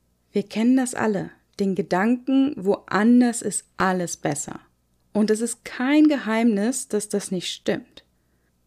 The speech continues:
Aber ist es deswegen schlecht, Träume zu haben?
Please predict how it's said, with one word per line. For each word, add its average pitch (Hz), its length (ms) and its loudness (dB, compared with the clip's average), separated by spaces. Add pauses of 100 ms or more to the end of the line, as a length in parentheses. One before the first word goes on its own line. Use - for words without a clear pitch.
(160)
Aber 202 220 0
ist - 180 0
es 247 140 -6
deswegen 214 460 -2
schlecht, 196 560 -2
Träume 196 440 -4
zu 214 220 -4
haben? 240 400 0